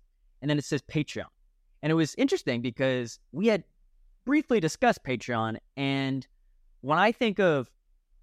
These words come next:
this idea of we're building this, we're building the ship,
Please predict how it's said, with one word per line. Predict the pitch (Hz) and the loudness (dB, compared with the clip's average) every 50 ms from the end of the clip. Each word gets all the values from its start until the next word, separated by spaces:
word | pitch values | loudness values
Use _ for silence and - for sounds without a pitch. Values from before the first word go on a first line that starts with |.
| _ - | _ -10
this | 135 - - | -8 -2 0
idea | 147 135 123 113 131 131 135 127 127 123 | 2 2 2 0 -2 0 0 2 0 0
of | 123 104 120 117 113 113 110 107 98 - _ _ _ _ _ _ _ _ _ - | -2 -2 -2 -2 -2 -2 -2 -6 -8 -14 _ _ _ _ _ _ _ _ _ -4
we're | 135 143 131 | -4 -4 -2
building | - - 156 160 180 196 208 185 | 0 2 2 4 4 4 4 4
this, | 170 151 139 - - | 4 2 0 0 -6
we're | - 147 127 | -10 -10 -6
building | 117 151 175 196 208 | 0 2 4 4 4
the | 175 135 | 2 0
ship, | - - - 180 143 | -2 -2 0 0 0